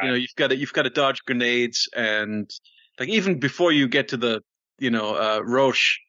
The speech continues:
Speaker 2: you know, you, there's a lot of, like, uh, kind of grenades that you have to dodge and,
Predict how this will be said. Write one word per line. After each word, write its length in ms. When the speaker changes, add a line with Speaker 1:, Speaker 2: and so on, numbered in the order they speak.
Speaker 2:
you 160
know, 60
you, 180
there's 240
a 60
lot 240
of, 280
like, 340
uh, 440
kind 140
of 80
grenades 380
that 80
you 80
have 80
to 60
dodge 560
and, 520